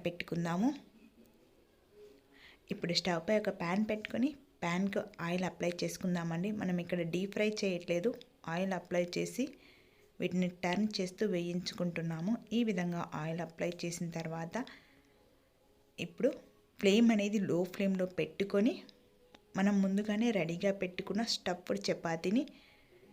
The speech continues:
పెన్నంపై యాడ్ చేసుకొని ఇలా టర్న్ చేస్తూ మనం వేయించుకోవలసి ఉంటుంది. వేయించేటప్పుడు ఫ్లేమ్ అనేది లో ఫ్లేమ్‌లో పెట్టుకొని వేయించుకోండి. అప్పుడే మనకు లోపల ఉన్న మిశ్రమం అనేది బాగా కుక్ అవుతుంది. So,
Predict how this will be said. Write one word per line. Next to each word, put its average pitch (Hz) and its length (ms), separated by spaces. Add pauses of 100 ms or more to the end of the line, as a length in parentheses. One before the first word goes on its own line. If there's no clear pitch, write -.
(720)
పెన్నంపై 196 440 (220)
యాడ్ 165 260
చేసుకొని 233 380 (220)
ఇలా 202 120 (300)
టర్న్ 180 200 (180)
చేస్తూ 202 300 (120)
మనం 196 160 (100)
వేయించుకోవలసి 175 880
ఉంటుంది. 170 360 (120)
వేయించేటప్పుడు 180 760 (100)
ఫ్లేమ్ 180 300
అనేది 175 300
లో 175 60 (120)
ఫ్లేమ్‌లో 180 300 (100)
పెట్టుకొని 180 460
వేయించుకోండి. 170 720 (540)
అప్పుడే 190 340
మనకు 185 240 (160)
లోపల 175 300 (100)
ఉన్న 185 160 (100)
మిశ్రమం 185 520
అనేది 160 260 (100)
బాగా 165 260 (120)
కుక్ - 260
అవుతుంది. 175 440 (2000)
So, - 220